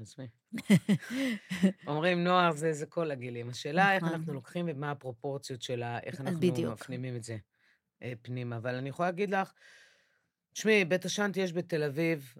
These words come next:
Speaker 1: יש בית השאנטי בירושלים, שזה פתוח באמת ל-, לנוער עם הטראומה היום הגדול. גם שאנטי במדבר פתחנו לכיוון חיילים היום, לפרויקטים, לפוסט-טראומה.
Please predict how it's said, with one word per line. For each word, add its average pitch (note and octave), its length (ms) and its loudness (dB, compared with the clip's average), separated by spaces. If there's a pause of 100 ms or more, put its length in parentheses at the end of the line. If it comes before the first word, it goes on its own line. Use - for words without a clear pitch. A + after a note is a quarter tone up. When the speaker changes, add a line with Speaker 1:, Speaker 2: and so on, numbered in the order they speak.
(100)
Speaker 1:
יש C#3+ 200 -4
בית D3 200 -12
השאנטי D3 320 -10
בירושלים, C3 680 -6
שזה B2 220 -12
פתוח C3+ 640 -6
באמת B2+ 380 -8
ל-, B2+ 120 -6 (100)
לנוער C3+ 500 -4
עם C3 120 -6
הטראומה C3 420 -8
היום B2+ 180 -8
הגדול. A#2+ 360 -6
גם C3 200 -10
שאנטי C3+ 280 -10
במדבר B2+ 400 -8
פתחנו B2 480 -12
לכיוון A#2 380 -10
חיילים A2+ 500 -8
היום, A#2+ 280 -8 (440)
לפרויקטים, A#2+ 720 -4
לפוסט-טראומה. C3 720 -6